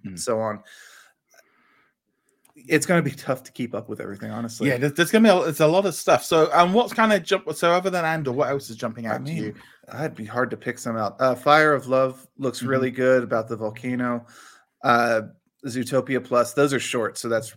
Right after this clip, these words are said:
Speaker 1: Yeah.
Speaker 2: barely counts, but still looking forward to that. Uh, the Elton John concert, pretty much everything that, uh, National Geographic, 'cause they're doing, they're doing a lot of World War Two stuff, they're
Speaker 1: Mm.
Speaker 2: doing a lot of shark stuff.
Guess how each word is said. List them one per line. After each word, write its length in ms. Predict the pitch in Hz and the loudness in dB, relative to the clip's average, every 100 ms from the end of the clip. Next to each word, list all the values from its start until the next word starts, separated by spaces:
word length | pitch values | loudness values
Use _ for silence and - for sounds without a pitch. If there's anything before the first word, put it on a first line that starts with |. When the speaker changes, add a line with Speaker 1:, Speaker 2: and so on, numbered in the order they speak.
| - | -6
Speaker 1:
Yeah. 240 | 113 101 | 0 0
Speaker 2:
barely 240 | 117 113 110 | 0 -4 -6
counts, 360 | 123 117 113 | -4 -4 -6
but 160 | - 110 | -10 -10
still 220 | - 117 | -6 -4
looking 240 | 110 113 | -4 -10
forward 380 | 110 117 110 107 | -12 -6 -6 -6
to 80 | 113 | -6
that. 340 | 113 110 110 - - _ - | -2 -2 -4 -8 -20 _ 0
Uh, 140 | 127 | 2
the 140 | 123 127 | 4 6
Elton 240 | 127 120 | 4 2
John 340 | 113 135 131 127 | 0 0 0 -2
concert, 680 | 131 120 120 127 123 - _ _ - | -2 -2 -2 -2 -2 -4 _ _ -16
pretty 200 | - 170 | -8 -4
much 280 | 127 - - 151 117 | -4 -6 -10 -14 -10
everything 840 | 123 127 135 139 120 147 139 139 131 | -6 -6 -6 -6 -4 -2 -2 -4 -4
that, 400 | 123 123 117 - _ _ - | -2 0 0 -4 _ _ -10
uh, 160 | 135 123 | -6 -4
National 400 | 120 123 - 117 | -4 -6 -8 -8
Geographic, 540 | 123 113 113 113 127 | -6 -2 -2 -2 -6
'cause 100 | 123 | -8
they're 100 | 123 | -6
doing, 300 | 139 139 120 - - _ | -2 -2 -4 -10 -20 _
they're 80 | - | -4
doing 160 | 135 127 | 0 2
a 60 | |
lot 120 | 120 110 | 0 -2
of 80 | |
World 140 | 117 120 | -2 -2
War 140 | 107 | -4
Two 180 | - 170 | -2 -2
stuff, 260 | 170 151 - | 2 2 2
they're 80 | |
Speaker 1:
Mm. 40 | 113 | 0
Speaker 2:
doing 120 | 117 | -2
a 40 | |
lot 120 | 107 85 | -4 -8
of 80 | |
shark 380 | - - 139 135 | -4 0 0 0
stuff. 480 | - - 135 127 | -8 -6 -4 -4